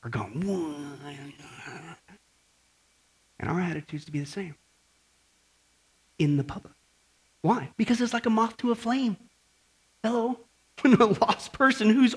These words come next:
also going through hard times, but they don't have answers, they don't have Jesus. When a lost person sees a person like that, the natural response is, "Hey, hey, woo, wow, I know what you're going through.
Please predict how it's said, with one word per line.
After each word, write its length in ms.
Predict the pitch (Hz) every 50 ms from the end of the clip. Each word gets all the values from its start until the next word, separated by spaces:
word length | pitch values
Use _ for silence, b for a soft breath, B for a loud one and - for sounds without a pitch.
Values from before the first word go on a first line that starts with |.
| - -
also 420 | 220 240 247 277 269 - 262 254
going 300 | 226 202 226 214 202 196
through 140 | 180 214 202
hard 320 | 180 175 175 175 175 175 -
times, 360 | 180 165 147 127 131 131 - B B B B
but 80 | 160
they 100 | 180 220
don't 140 | 254 285 247
have 180 | 214 233 240 220
answers, 360 | 220 226 247 240 - 160 151
they 100 | 165 190
don't 100 | 214 208
have 180 | 208 202 175 151
Jesus. 480 | 151 175 214 214 - - - - - _ _ _ _ _ _ _ _ _ _ _ _ _ _ _ B B B B B
When 160 | 165 214 226
a 60 | 196
lost 340 | 185 208 247 277 285 - -
person 300 | - 247 240 - 220 202
sees 280 | - - 247 254 226 208
a 40 |
person 320 | 185 - 254 277 - - 226
like 180 | 196 190 185
that, 180 | 240 247 226 -
the 60 | 185
natural 320 | 175 208 226 240 - 226 196
response 400 | 202 - - 233 240 240 - 190
is, 120 | 180 170
"Hey, 400 | 208 285 311 320 320 302 269 247
hey, 400 | 220 320 339 349 359 349 320 262
woo, 840 | 226 220 214 320 554 679 740 762 762 740 719 659 587 508 415 330
wow, 380 | 214 - 359 392 415 392 311 220
I 120 | 208 277 480
know 100 | 523 494
what 180 | 453 277 -
you're 80 | 277 247
going 280 | 277 277 269 262 247 233
through. 360 | 254 254 269 311 370 440